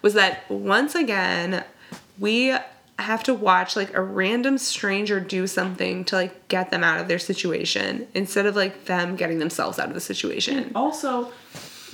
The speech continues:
Speaker 2: what the fuck, Genie? The, this evil trio was like, "Hey, will you help us kill these witches?" And he's like, "Sure." And then they succeed in killing one of the witches, and he's like, "Oh my god, what have I done?"
Speaker 1: <laughs>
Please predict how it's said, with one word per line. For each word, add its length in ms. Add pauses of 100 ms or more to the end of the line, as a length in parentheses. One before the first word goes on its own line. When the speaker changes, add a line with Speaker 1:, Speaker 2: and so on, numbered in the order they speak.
(100)
Speaker 2:
what 260
the 80
fuck, 460
Genie? 640 (340)
The, 320
this 280
evil 760
trio 560
was 200
like, 180
"Hey, 500
will 120
you 160
help 280
us 180 (140)
kill 300
these 220
witches?" 460
And 120
he's 160
like, 140
"Sure." 640 (300)
And 200
then 320
they 240
succeed 520
in 120
killing 240
one 100
of 40
the 60
witches, 320
and 80
he's 160
like, 240
"Oh 120
my 180
god, 340
what 160
have 160
I 240 (180)
done?" 520
Speaker 1:
<laughs> 40